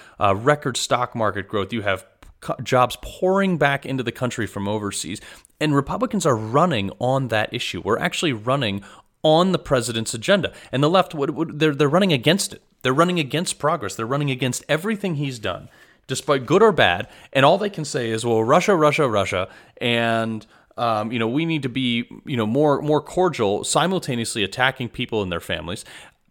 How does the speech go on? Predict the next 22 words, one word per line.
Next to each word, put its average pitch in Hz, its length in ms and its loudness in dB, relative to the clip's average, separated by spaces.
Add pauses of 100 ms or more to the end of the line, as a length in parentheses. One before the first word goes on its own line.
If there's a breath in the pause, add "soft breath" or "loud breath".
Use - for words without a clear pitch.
(200)
This 135 420 0
is 262 100 -2
some, 120 360 -2
this, 147 160 -2
this 147 280 -2
midterm 147 460 -2
election 101 400 -2
will 90 100 -6
be 98 140 -6
historic. 90 460 -8
This 143 180 0
will 196 80 -2
be 190 100 -2
the 135 120 0
barometer. 90 440 -2
And 92 80 -6
I 117 60 -4
still 196 220 -2
don't 131 160 -2
think 92 120 -6
the - 80 -12
Democratic 87 480 -4